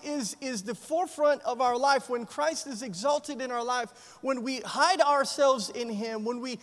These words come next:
spend time in the presence of God, when we spend time in His Word, church, when we spend time in prayer, when we spend time communing with the Lord,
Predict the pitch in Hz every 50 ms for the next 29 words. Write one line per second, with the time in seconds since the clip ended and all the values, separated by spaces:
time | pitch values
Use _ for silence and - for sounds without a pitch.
0 | - - - - - - - - 339 359 349 240 214 233 311 349 349 349 311 320
1 | 302 294 - - 240 277 285 277 233 262 262 - 277 247 202 214 262 269 254 254
2 | 269 262 254 262 254 - - - 302 294 277 220 - - 277 294 320 330 349 320
3 | - - - - - - 269 269 214 220 277 254 196 180 170 226 285 320 320 311
4 | 254 - - 294 277 247 - - 262 269 247 269 269 226 - - - 277 277 247
5 | 208 - 294 302 320 330 349 311 - - - - 156 - 294 262 - - - 285
6 | 320 330 311 294 285 285 269 240 277 262 - - - 302 285 247 - - 285 285
7 | 311 320 320 269 - - 277 254 247 262 311 349 330 330 302 285 262 269 311 302
8 | 311 285 285 269 262 254 277 285 262 220 196 202 226 240